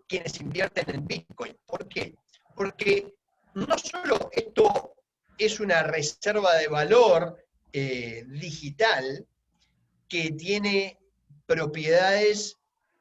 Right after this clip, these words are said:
que inclusive pueden ser, si uno las pone cara a cara con otras reservas de valor, como puede ser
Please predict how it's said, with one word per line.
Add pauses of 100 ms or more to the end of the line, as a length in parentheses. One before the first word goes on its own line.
(520)
que
inclusive
pueden
ser,
si
uno
las
pone (1080)
cara
a
cara
con (280)
otras
reservas
de
valor,
como
puede
ser